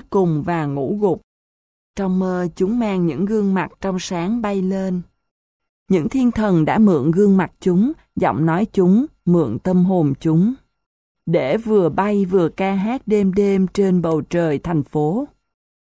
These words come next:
Và bài hát như những ngọn gió của đêm gần sáng.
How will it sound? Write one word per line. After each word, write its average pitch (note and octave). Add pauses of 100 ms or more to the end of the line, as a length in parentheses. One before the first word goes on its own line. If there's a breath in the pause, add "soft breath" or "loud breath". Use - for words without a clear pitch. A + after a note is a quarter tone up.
Và G3+
bài F#3+
hát A3+
như A3
những F3
ngọn D3
gió F3+
của -
đêm F#3+
gần E3+
sáng. F3+